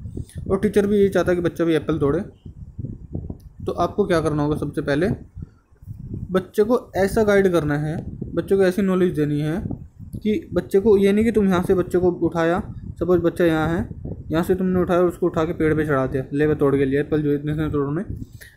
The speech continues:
एक time, बस तुमने उसे help कर दी, वो help कर ली, उसको उसने तोड़ लिया एप्पल, नीचे आ गया, दोबारा वो तोड़ ही नहीं सकता। बच्चे को ऐसा help करो ना कि उसको future में भी वो काम आए, समझ लो। बच्चे को आपने एक stool या एक bed ला के दे दिया,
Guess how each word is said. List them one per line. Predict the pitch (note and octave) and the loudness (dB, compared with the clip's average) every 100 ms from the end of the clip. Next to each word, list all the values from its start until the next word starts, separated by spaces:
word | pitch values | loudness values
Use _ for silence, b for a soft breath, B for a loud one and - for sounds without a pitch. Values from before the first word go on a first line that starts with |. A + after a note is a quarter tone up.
| - | 0
एक | F#3 F3 | 0 2
time, | D3+ | 0
बस | D#3+ F3 | 0 -2
तुमने | F3+ F3 | -2 -2
उसे | F3 | -2
help | D#3 D#3 - | -2 -2 -2
कर | D#3 | -2
दी, | F3+ A#3 - B B B - | -2 -4 -8 B B B -4
वो | F#3 F#3+ | 0 2
help | E3+ F#3 - | 0 -2 -2
कर | F3+ | -2
ली, | F#3+ G3+ | 0 -2
उसको | - F#3+ | -2 -4
उसने | F3+ F#3 | -4 -4
तोड़ | E3 E3+ E3 | 2 4 6
लिया | F3 | 4
एप्पल, | - G3 - | 2 0 0
नीचे | E3 D#3+ D#3 | -2 0 0
आ | |
गया, | D#3 F3+ | 0 -2
दोबारा | E3+ E3+ F3+ | 0 2 2
वो | F3+ | 2
तोड़ | D#3+ D3 | 2 4
ही | |
नहीं | D3 | 2
सकता। | C#3+ - - - - B B - | -2 -8 -12 -14 -20 B B -8
बच्चे | E3+ - A3 | -6 -2 -2
को | A#3 - | -2 -2
ऐसा | E3+ F3+ A3 | -2 0 2
help | G3 F#3+ - | 2 0 0
करो | D3 | 0
ना | E3+ | 0
कि | G#3 G#3+ | 0 -2
उसको | - A#3 | 0 -4
future | - F3+ F#3+ | -2 0 2
में | F#3+ | 4
भी | F3+ | 2
वो | E3 | 2
काम | - C3 | 0 -4
आए, | A#2+ | -4
समझ | - - - - - - - A3 | -8 -10 -10 -12 -18 -12 -2 0
लो। | G3+ - | 0 -4
बच्चे | E3 E3+ G3+ | -4 0 4
को | G3 | 4
आपने | F#3+ F#3+ G3 - - _ - - - - | 4 0 -2 -4 -16 _ -20 -20 -20 -8
एक | D4 D4 F#3 | -6 -4 -6
stool | - F#3 E3+ | 0 4 6
या | F3+ | 4
एक | F3+ F3 | 2 2
bed | E3+ | 2
ला | E3 D#3+ | 4 2
के | E3 | 2
दे | D3+ | 0
दिया, | C3 C3+ | 0 -2